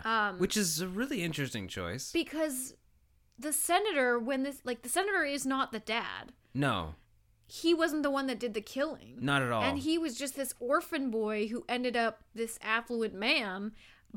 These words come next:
Speaker 1: by the sins of the father.
Speaker 2: Do you think, though, 'cause there's definitely a tone that he, there's some suspicion, because he is getting phone calls from one of the ladies at the Preservation Society,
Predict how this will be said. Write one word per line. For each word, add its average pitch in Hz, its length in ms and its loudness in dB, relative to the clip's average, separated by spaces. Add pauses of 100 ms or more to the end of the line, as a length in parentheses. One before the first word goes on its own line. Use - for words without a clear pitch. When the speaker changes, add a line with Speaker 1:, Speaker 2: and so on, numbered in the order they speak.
(100)
Speaker 1:
by 233 580 2 (180)
the 214 200 2
sins 269 480 2
of 220 160 0
the 233 100 0
father. 254 560 4 (240)
Speaker 2:
Do 180 100 0
you 190 120 6
think, 262 400 2
though, 214 320 6
'cause 175 220 2
there's 196 200 6
definitely 285 580 4
a 175 60 0
tone 143 800 2
that 107 300 2
he, 123 640 0 (760)
there's 123 180 -2
some 190 240 6
suspicion, 82 760 -2 (460)
because 131 380 0
he 139 920 0
is 120 180 -4
getting 131 240 2
phone 117 320 -2
calls 110 320 0
from 113 160 -2
one 107 160 0
of 104 60 0
the 98 100 -2
ladies 95 400 -2
at 92 60 -8
the - 60 -8
Preservation 82 600 -6
Society, 104 760 0